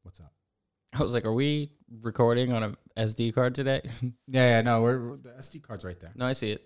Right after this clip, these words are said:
Speaker 1: Yeah,
Speaker 2: I was
Speaker 1: okay.
Speaker 2: looking.
Speaker 1: Yeah, I appreciate you
Speaker 2: I was
Speaker 1: taking
Speaker 2: like,
Speaker 1: the
Speaker 2: Before
Speaker 1: chance.
Speaker 2: we go deep into this history lesson, let's make sure it's
Speaker 1: Yeah. Ten minutes
Speaker 2: it's
Speaker 1: into the
Speaker 2: working.
Speaker 1: podcast.
Speaker 2: Yeah.
Speaker 1: Let's make sure that we're recording this. Um, so essentially, the, the space race started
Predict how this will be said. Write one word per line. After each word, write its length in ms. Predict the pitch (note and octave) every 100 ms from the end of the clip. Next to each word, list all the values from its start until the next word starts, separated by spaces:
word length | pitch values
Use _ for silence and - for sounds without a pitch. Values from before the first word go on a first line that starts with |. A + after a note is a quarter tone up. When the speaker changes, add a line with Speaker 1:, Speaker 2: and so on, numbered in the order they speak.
| B2+
Speaker 1:
Yeah, 160 | F#2
Speaker 2:
I 40 | F2
was 80 | C3+
Speaker 1:
okay. 60 | A#2+
Speaker 2:
looking. 280 | A2 B2 C3 _ _ _
Speaker 1:
Yeah, 260 | B2+ B2+ A2 - C3+
I 120 | B2+
appreciate 400 | A#2 C3 - A2+
you 60 | G2
Speaker 2:
I 40 |
was 80 | -
Speaker 1:
taking 100 | B2+
Speaker 2:
like, 60 | F2+
Speaker 1:
the 60 |
Speaker 2:
Before 180 | B2+ D3+
Speaker 1:
chance. 60 | A#2+
Speaker 2:
we 60 | A2
go 140 | A2+
deep 300 | G#2 A#2+ A2
into 160 | A2 G#2+
this 200 | G#2+ -
history 320 | A#2+ - G#2+
lesson, 380 | G2 G#2+ B2 A2+
let's 160 | A#2 B2+
make 140 | G#2+
sure 140 | - A2
it's 180 | A2
Speaker 1:
Yeah. 80 | - - _ _ _ _ -
Ten 260 | C3 G#2
minutes 260 | F#2 F2+ B2
Speaker 2:
it's 100 | G2
Speaker 1:
into 80 | A2
the 40 |
Speaker 2:
working. 360 | A2+ A#2+ F#2+ G2+
Speaker 1:
podcast. 280 | F2 G2+ -
Speaker 2:
Yeah. 80 | G#2
Speaker 1:
Let's 120 | -
make 160 | G#2
sure 180 | D#2+ F#2+
that 140 | E2+ E2+
we're 140 | E2 E2+
recording 380 | - F2+ E2+
this. 160 | F#2 F#2 _ _ _ _
Um, 380 | A2 G#2+ G2+ F#2+ _ _ _
so 440 | - B2 A2+ G#2+ - _
essentially, 680 | G#2+ - D3 E3+ C3+ G#2 G2+ - _
the, 560 | B2 A#2+ A2+ G2+ G2+ G2
the 120 | A2
space 560 | - - - C3+ F#3 -
race 180 | C#3 A#2+
started 840 | - - - G2+ F#2 F2 E2 D#2